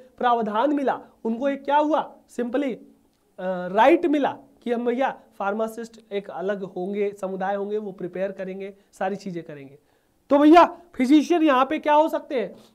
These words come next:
ड्रग को डिस्पेंस नहीं कर सकते, लेकिन बहुत लोग करते थे। लेकिन भैया लॉ को वो क्या करते थे, तोड़ते थे। लॉ का मतलब यही था कि सिर्फ और सिर्फ आपके मेडिसिन कौन देगा,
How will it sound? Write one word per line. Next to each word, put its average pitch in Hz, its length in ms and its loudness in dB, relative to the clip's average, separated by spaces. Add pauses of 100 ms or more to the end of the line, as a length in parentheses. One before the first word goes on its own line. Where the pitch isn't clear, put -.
(120)
ड्रग 240 280 0
को 302 80 -2
डिस्पेंस 269 360 -2
नहीं 277 220 -2
कर 277 120 -2
सकते, 220 280 -6
लेकिन 233 260 0
बहुत 262 200 0
लोग 294 200 -2
करते 330 280 2
थे। 330 180 -2 (320)
लेकिन 320 320 2
भैया 277 360 2 (320)
लॉ 233 240 6
को 247 140 -6
वो 247 200 0 (220)
क्या 233 120 2
करते 269 280 -2
थे, 139 140 -10 (680)
तोड़ते 233 320 0
थे। 277 140 -8 (160)
लॉ 240 220 2
का 294 120 -4
मतलब 269 280 -4
यही 254 180 -2
था 277 200 0 (300)
कि 285 100 -2
सिर्फ 320 260 -2
और 294 80 4
सिर्फ 349 260 -2 (260)
आपके 247 300 2
मेडिसिन 269 420 -2
कौन 277 280 -4
देगा, 311 220 0